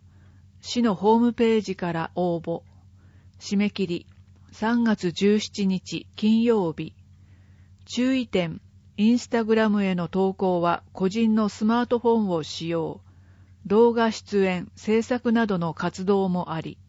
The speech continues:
問い合わせ、秘書校長課。電話、三九の一二零六。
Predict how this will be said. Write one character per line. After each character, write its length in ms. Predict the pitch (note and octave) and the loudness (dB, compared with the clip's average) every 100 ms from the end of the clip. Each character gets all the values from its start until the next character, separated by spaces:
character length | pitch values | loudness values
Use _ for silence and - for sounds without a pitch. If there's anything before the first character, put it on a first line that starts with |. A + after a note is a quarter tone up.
| - - - - - - - | -20 -20 -20 -20 -20 -20 -10
問 180 | - F#3 | -2 0
い 60 | F3+ | 2
合 80 | E3+ | 0
わ 120 | E3 | -2
せ、 280 | - D#3 - - - - - | -6 -10 -12 -20 -20 -20 -16
秘 140 | - | -12
書 260 | - A#3 A3+ | 0 2 2
校 260 | G#3 G3 | 2 0
長 340 | F#3+ F#3 F3 D#3+ | 0 -2 -2 -4
課。 240 | E3+ D#3 - - - - - - - - | -8 -10 -14 -20 -20 -20 -20 -20 -16 0
電 280 | F#3 F#3+ F3+ | 2 2 2
話、 220 | F3+ - - _ - - | -2 -4 -12 _ -20 -20
三 340 | - A3 A3+ | -2 2 2
九 300 | A#3 B3 A#3+ | 2 2 2
の 280 | F#3 E3 D#3+ - | 2 0 -2 -6
一 320 | F3 - A#3 | -8 2 4
二 320 | A3+ A#3 E3+ | 4 4 2
零 260 | C#3 E3 E3+ | 0 0 0
六。 380 | E3 D3+ - | -4 -6 -10